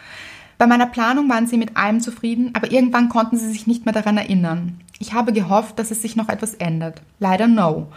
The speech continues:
Und zu meinem Geburtstag wurde noch eins draufgesetzt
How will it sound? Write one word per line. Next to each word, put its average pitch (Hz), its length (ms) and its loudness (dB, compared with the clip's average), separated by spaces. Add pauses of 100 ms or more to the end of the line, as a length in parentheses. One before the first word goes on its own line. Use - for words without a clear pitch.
(220)
Und 220 160 2
zu 226 40 2
meinem 226 200 4
Geburtstag 247 560 0
wurde 220 160 2
noch 220 120 -2
eins 185 300 0
draufgesetzt 214 800 0